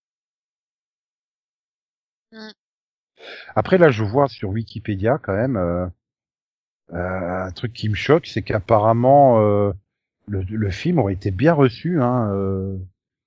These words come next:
Speaker 2: euh, chez Filmmarks, euh, Satisfaction, il obtient un score de trois virgule quarante-six sur cinq, basé sur deux cent quarante-deux reviews.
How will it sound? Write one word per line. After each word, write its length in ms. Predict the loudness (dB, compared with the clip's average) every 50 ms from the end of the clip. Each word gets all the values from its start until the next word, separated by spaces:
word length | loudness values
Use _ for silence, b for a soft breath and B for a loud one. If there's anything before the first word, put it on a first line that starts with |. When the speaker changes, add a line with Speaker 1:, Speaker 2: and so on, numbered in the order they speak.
| _ _ _ _ _ _ _ _ _ _ -8 -4
Speaker 2:
euh, 640 | -2 0 0 2 2 2 2 2 2 2 2 0 -2 -4 -8 _ _ _ _ _ _ _ _ _ _ _ -10
chez 200 | 0 2 2 2
Filmmarks, 840 | 2 0 2 2 4 4 4 6 6 6 6 4 2 -4 -12 -4 -2
euh, 460 | 0 2 2 2 2 2 2 2 0 0
Satisfaction, 920 | -2 -4 -6 -4 -6 -10 -4 -2 -2 -2 -2 -4 -2 0 2 2 2 0 -4 _ _ _ _ _ _ _
il 80 | 0 2
obtient 240 | 2 2 4 4 4
un 40 | 4
score 260 | 4 2 0 2 2
de 80 | 2 0
trois 340 | -2 -2 0 2 2 2 4
virgule 320 | 2 2 2 2 0 0
quarante-six 520 | 2 2 4 4 4 2 0 -4 -8 -8
sur 280 | -8 -8 -8 -8 -8 -8
cinq, 480 | -10 -4 0 2 2 2 0 -4 -10 -20 _ _ _ _ _ -2
basé 300 | 0 0 0 0 0 -4
sur 180 | -2 -2 -4 -2
deux 180 | 0 -2 -2
cent 160 | -2 -2 -6
quarante-deux 600 | -4 -2 0 0 2 0 2 2 4 4 4 4
reviews. 400 | 4 2 0 -2 -2 -2 -4 -6